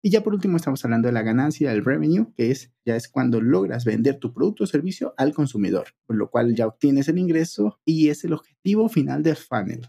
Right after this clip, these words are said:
Aunque en realidad aquí hay una próxima etapa que ya no es growth marketing,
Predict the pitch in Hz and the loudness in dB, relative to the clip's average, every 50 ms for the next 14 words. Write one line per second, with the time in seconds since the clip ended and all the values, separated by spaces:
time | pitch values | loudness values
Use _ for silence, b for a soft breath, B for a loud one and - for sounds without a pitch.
0 | _ - 156 190 220 202 220 214 196 180 170 156 156 156 165 175 143 - - - | _ -4 0 0 2 2 2 0 0 2 2 2 2 2 2 0 -2 -2 -2 -2
1 | 113 117 117 110 107 98 - - - - - - 185 202 190 - 127 113 107 113 | 0 0 0 0 -2 -2 -4 -4 -4 -2 0 0 0 0 0 0 0 0 0 0
2 | 117 120 104 - - - 113 107 110 113 131 139 135 - 110 107 110 113 110 104 | -2 -4 -4 -6 -4 -2 0 2 2 2 2 2 2 0 0 0 2 0 0 -2
3 | 104 107 117 123 165 190 208 | -2 -4 -6 -4 -4 -4 -4